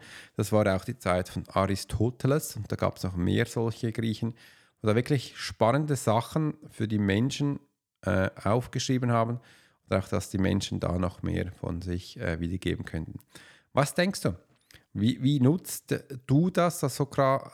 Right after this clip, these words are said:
sokratisches <laughs> Methode? Das ist ja ein spannender Name. Ähm, kannst kaum aussprechen. Wie, wie setzt du das ein? Wo kannst du das brauchen? Schreib's unten mal in die Kommentare rein.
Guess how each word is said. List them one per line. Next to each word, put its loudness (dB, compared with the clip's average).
sokratisches 0
<laughs> -
Methode? 4
Das 0
ist -8
ja -4
ein -4
spannender 0
Name. -2
Ähm, 4
kannst -2
kaum 0
aussprechen. -4
Wie, 4
wie 6
setzt -2
du 2
das -4
ein? 2
Wo 0
kannst -2
du -6
das -4
brauchen? 0
Schreib's 2
unten 0
mal 4
in 0
die -8
Kommentare 2
rein. 0